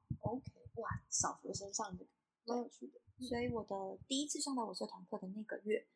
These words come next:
Speaker 2: 全部都是教表达。
Speaker 1: 嗯。
Speaker 2: 然后通常我就从电车难题开始聊，
Speaker 1: 哇，
Speaker 2: 然后问他们撞谁，
Speaker 1: OK。
Speaker 2: 为什么这么撞，你为什么要这样选？因为电车难题思考实验嘛。
Speaker 1: 嗯。
Speaker 2: 可是他在近代社会其实有出过非常非常多很类似电车难题的选择。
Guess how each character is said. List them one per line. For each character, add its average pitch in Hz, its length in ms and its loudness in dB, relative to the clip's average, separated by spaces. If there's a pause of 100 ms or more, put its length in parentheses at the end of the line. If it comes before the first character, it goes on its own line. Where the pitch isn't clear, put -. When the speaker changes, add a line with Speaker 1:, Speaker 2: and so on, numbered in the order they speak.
(140)
Speaker 2:
全 214 160 0
部 226 40 -2
都 233 120 0
是 233 80 -6
教 208 160 2
表 - 260 -4
达。 - 80 -2 (360)
Speaker 1:
嗯。 247 220 2 (200)
Speaker 2:
然 214 80 0
后 226 160 4
通 247 160 2
常 233 80 4
我 208 100 -2
就 226 100 -2
从 196 200 -6
电 233 180 2
车 220 140 0
难 185 180 -4
题 180 100 -2
开 196 140 -4
始 - 160 -12
聊， - 260 -2 (300)
Speaker 1:
哇， - 140 8 (340)
Speaker 2:
然 220 80 6
后 240 80 8
问 247 100 6
他 226 120 2
们 214 120 6
撞 - 240 6
谁， - 200 6
Speaker 1:
OK。 - 100 -4 (320)
Speaker 2:
为 262 140 8
什 190 100 -2
么 185 80 -2
这 208 80 -2
么 202 140 -2
撞， - 200 2 (460)
你 220 140 0
为 226 40 0
什 220 80 -4
么 202 80 -4
要 196 80 -2
这 202 80 -2
样 202 140 -4
选？ - 180 -6 (640)
因 285 80 2
为 302 80 2
电 294 140 2
车 254 100 4
难 214 160 0
题 202 100 -4
思 - 200 -6
考 - 180 2
实 - 200 -2
验 214 280 2
嘛。 - 140 -10
Speaker 1:
嗯。 233 120 0 (140)
Speaker 2:
可 214 140 -4
是 269 240 0 (320)
他 254 180 2
在 269 160 0
近 254 220 2
代 226 120 6
社 220 160 2
会 226 120 2
其 196 100 -6
实 196 120 -2
有 185 60 -4
出 - 160 -4
过 214 180 2
非 - 140 0
常 208 120 0
非 208 100 0
常 196 100 -4
多 196 140 -2
很 196 180 -10
类 220 140 -6
似 - 160 -8
电 214 180 0
车 208 120 -12
难 190 160 -20
题 190 60 -12
的 - 60 -10
选 - 240 -8
择。 - 140 -8